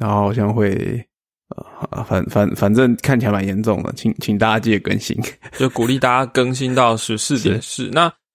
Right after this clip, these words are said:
Speaker 2: 如果你说我不想用 Xcode 十二点四，我还在用旧版的，那我自己试过了，Xcode 十二点三是可以支援I O S的十四点四的。
Speaker 1: OK，cool。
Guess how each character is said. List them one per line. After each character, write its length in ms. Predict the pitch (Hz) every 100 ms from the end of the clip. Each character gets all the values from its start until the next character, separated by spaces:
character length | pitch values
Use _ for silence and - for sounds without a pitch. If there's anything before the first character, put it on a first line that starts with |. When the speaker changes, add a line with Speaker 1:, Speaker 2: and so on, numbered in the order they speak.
| _ -
Speaker 2:
如 100 | 151
果 140 | 175
你 120 | 156
说 340 | 120 151 151 143
我 120 | 120
不 160 | - 156
想 280 | - 104
用 160 | 117 127
Xcode 380 | 117 113 131 120
十 120 | 110
二 140 | 110
点 200 | 107 101
四， 220 | - - 120
我 100 | 107
还 140 | 107
在 140 | 120
用 220 | 127 120 113
旧 180 | 127 -
版 240 | - - -
的， 180 | - 107
那 140 | 113 - -
我 100 | 120
自 100 | 139
己 80 | 156
试 240 | - 151
过 220 | 131 143 113
了， 180 | 139
Xcode 240 | 151 - 165
十 140 | -
二 160 | 131 151
点 200 | 117 101
三 280 | - 117 127
是 160 | -
可 160 | - 117
以 80 | 101
支 300 | - 120 120
援 500 | 104 95 95 98 107 _ _ _ -
I 180 | 123 123
O 140 | 123
S 340 | 123 - 113 101
的 560 | - 101 98 - - -
十 160 | - 117
四 140 | 131
点 120 | 113
四 240 | 110 - 107
的。 160 | 82 - _ _ _ - -
Speaker 1:
OK，cool。 800 | 101 101 110 _ - - 101